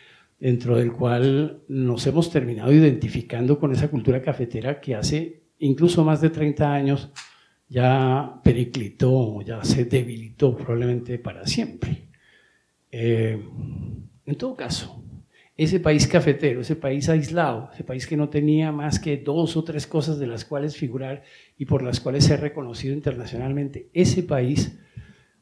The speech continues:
se metió en los finales de los años setenta en lo que ha sido tal vez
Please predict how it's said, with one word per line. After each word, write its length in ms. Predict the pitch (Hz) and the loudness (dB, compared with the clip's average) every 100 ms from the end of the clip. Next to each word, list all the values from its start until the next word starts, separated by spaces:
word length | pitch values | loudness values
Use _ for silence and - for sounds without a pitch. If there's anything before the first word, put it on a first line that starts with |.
| _ _ _ _ _ _ _ _ | _ _ _ _ _ _ _ _
se 260 | 127 - 151 | 2 4 4
metió 640 | 120 - 143 117 - - _ | 2 2 2 2 -4 -20 _
en 160 | 123 110 | -8 -8
los 280 | 104 - - | -6 -8 -10
finales 480 | 98 123 156 180 | -6 0 2 4
de 60 | 165 | 4
los 160 | 160 - | 4 2
años 220 | 160 147 | -2 -2
setenta 800 | 165 165 143 123 131 123 - _ _ | -4 -2 -4 -2 -4 -4 -10 _ _
en 160 | 131 120 | -2 0
lo 120 | 113 | 0
que 120 | 120 | -2
ha 80 | 120 | -2
sido 400 | 139 - 143 151 | 0 2 2 2
tal 240 | 147 135 131 | 2 0 2
vez 520 | 127 127 - - | 2 2 0 -2